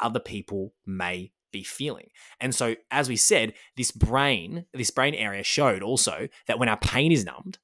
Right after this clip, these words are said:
our empathy is also decreased as well. And so one thing that comes up and prevents us from being empathetic is our lack of emotional regulation. Because if you can't regulate your emotions or your impulses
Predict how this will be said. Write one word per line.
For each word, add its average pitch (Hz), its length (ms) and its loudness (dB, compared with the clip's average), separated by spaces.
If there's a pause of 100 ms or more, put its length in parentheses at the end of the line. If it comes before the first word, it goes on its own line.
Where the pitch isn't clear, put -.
(200)
our 107 140 -2
empathy 107 280 -2
is 90 80 -4
also 87 260 -4
decreased - 600 -12 (200)
as 90 140 -8
well. 92 260 -10 (200)
And 120 160 0
so 135 220 6 (160)
one 151 260 4
thing 185 140 2
that - 160 -2
comes 120 220 -2
up 113 140 0
and 98 140 -8
prevents 110 500 -4
us 117 160 -2
from 104 140 -8
being 98 260 -10
empathetic 101 500 -4 (300)
is 120 240 2
our 110 140 2
lack 117 240 0
of 110 80 0
emotional 98 360 0
regulation. 85 500 -6 (420)
Because 123 160 2
if 143 60 4
you 135 40 2
can't 180 340 2
regulate 143 360 4
your 110 120 0
emotions 98 640 -2
or 123 160 4
your 147 160 6
impulses 104 640 -2